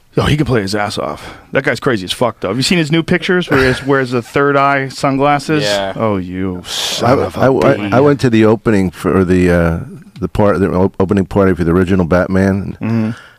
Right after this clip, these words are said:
Speaker 3: and it shows you the difference between ce-, big celebrities. Jack Nicholson is at the bar, right in the middle of everybody, doing shots, screaming and laughing.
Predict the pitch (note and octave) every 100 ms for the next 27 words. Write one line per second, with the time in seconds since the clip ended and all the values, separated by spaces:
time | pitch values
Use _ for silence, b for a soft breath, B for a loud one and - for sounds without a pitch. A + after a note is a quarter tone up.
0 | - G2+ G2+ C#3+ B2+ G#2 E2+ G2+ G#2+ F#2
1 | - F#2+ E2+ - F#2 - G2 E2 F#2+ -
2 | F#2 F#2 F#2 G2 D#2 A#2+ C3 - F2+ -
3 | A2 - - - F#2 E2 E2+ F#2+ - D#2+
4 | F#2+ F#2+ E2+ D2 - A#2 A#2+ G#2+ G#2 F2+
5 | F2+ F#2+ D#2 E2 D#2+ D#2+ F2+ F2 - F2
6 | F2 F#2+ - - - F#2+ F#2+ F#2 F#2+ E2+
7 | D2+ F2 F2 - F#2